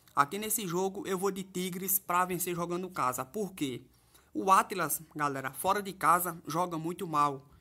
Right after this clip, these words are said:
Cinco jogos que ele disputou fora de casa, ele perdeu todos os cinco jogos. Beleza?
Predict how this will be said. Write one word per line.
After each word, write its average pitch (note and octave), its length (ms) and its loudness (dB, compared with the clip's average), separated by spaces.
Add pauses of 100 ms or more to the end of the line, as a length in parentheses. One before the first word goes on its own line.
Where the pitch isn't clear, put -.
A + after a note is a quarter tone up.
(240)
Cinco F#3+ 340 -6
jogos F3 320 -2
que E3+ 320 0
ele C#3 300 -2
disputou D#3+ 480 -4
fora C#3 260 0
de E3 120 -12
casa, E3 260 2
ele F#3+ 140 -6
perdeu F#3+ 420 -2
todos G3+ 520 -2
os G3 140 -6
cinco F#3+ 360 -2
jogos. D3+ 520 -2 (920)
Beleza? D3 580 -2